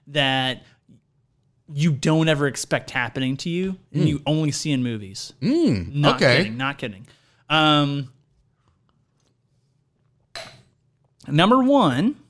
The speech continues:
Speaker 1: um, I, the hou-, so I have, I have not had the illustrious roommate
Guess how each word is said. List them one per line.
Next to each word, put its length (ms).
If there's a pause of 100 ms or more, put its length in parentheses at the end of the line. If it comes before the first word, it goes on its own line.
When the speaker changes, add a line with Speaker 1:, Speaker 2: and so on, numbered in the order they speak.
(800)
Speaker 1:
um, 540
I, 260 (500)
the 260
hou-, 300
so 180
I 140
have, 300
I 40
have 120
not 500
had 340
the 280 (480)
illustrious 840
roommate 600